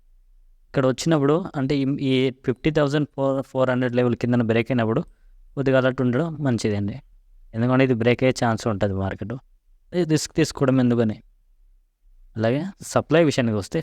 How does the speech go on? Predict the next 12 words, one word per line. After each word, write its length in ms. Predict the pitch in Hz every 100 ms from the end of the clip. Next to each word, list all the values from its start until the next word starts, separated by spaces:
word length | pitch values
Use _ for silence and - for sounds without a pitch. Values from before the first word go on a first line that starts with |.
| -
ఫిఫ్టీ 320 | 139 - 160 151
థౌ-, 180 | 147 -
ఫిఫ్టీ 220 | 143 - 151
వన్ 100 | 139
థౌజండ్ 220 | 143 160 -
ఫైవ్ 120 | 117 113
హండ్రెడ్ 220 | 110 104
అండి, 180 | 104 - - _ - - - - -
ఈ 60 | 135 131
లెవెల్ 180 | 127 120
అండి, 100 | 147 139
ఫిఫ్టీ 260 | 107 135